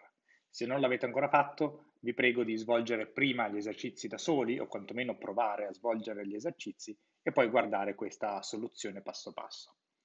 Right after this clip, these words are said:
E quando caricherò questi video,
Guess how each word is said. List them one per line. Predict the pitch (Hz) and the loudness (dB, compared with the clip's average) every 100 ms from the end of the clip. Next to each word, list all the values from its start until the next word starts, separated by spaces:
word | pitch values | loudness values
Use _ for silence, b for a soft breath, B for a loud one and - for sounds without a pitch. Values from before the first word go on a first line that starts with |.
| b b b _ | b b b _
E | 98 95 | -12 -4
quando | - 127 | 0 0
caricherò | 123 123 113 127 120 | 2 2 4 2 2
questi | 110 - | -4 -6
video, | 117 123 107 98 - - | -2 -2 -2 -4 -8 -20